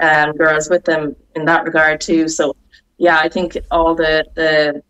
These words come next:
I think the qualification for the World Cup, that'll only kind of start the ball rolling. It's only the start of it, really. I think it's gonna spiral, um, to make a, a real big, uh, movement towards higher participation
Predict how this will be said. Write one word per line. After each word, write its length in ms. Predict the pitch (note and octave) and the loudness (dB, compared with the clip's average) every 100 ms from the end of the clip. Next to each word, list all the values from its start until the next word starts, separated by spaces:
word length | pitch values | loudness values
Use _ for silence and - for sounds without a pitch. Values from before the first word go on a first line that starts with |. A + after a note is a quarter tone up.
| _ _ _ | _ _ _
I 60 | - | -10
think 200 | F3 D#3+ | -6 0
the 180 | E3 D#3 | 0 2
qualification 560 | F3 E3 F3+ E3+ - | 0 2 0 -2 -2
for 80 | E3+ | -2
the 80 | E3 | 0
World 240 | E3 E3 | 2 0
Cup, 200 | E3+ D#3+ | 0 -2
that'll 260 | E3+ D#3+ E3 | 0 0 0
only 340 | E3+ E3 D#3+ | 0 0 -4
kind 280 | D#3+ - D#3+ | -6 -4 -2
of 100 | D3+ | -4
start 320 | - E3+ D#3 | 0 2 2
the 80 | E3+ | 0
ball 260 | E3 D#3 D#3 | 0 2 2
rolling. 400 | D#3+ D#3+ D#3 D#3 - | 2 2 0 -6 -10
It's 140 | - | -4
only 240 | D#3+ D#3+ | -2 0
the 100 | D#3 | -2
start 400 | D#3+ - D#3 D#3+ | -2 2 2 2
of 60 | D#3 | -2
it, 100 | D3 | -6
really. 240 | D#3+ D#3+ | -4 -2
I 80 | D3 | 0
think 240 | D3+ D3+ D3+ | 0 -4 -4
it's 140 | - | -2
gonna 200 | D#3 D3 | 0 0
spiral, 640 | D3 E3 D#3 D#3 D#3 D3+ - _ _ - | 0 2 2 2 0 -2 -6 _ _ -8
um, 400 | D3 C#3+ C#3+ C#3+ C#3 | -2 0 0 -2 -4
to 140 | D3+ | -2
make 200 | D3 D3+ | 0 0
a, 100 | D3 - | -4 -2
a 60 | E3 | -2
real 320 | D#3 D#3+ D3+ | 2 2 2
big, 300 | D#3+ D#3 - - - | 0 -2 -4 -8 -4
uh, 260 | D#3+ C#3+ C#3+ | 0 2 2
movement 480 | D#3+ E3 D#3 D3+ | 2 2 2 -4
towards 600 | - D#3 C#3+ C3+ - - - | -2 0 0 0 -6 -12 -2
higher 240 | D#3+ D3 | 0 2
participation 840 | - - E3 E3 D3+ D3 D#3+ C#3+ - | 0 -8 -8 -2 -2 -2 -2 -4 -6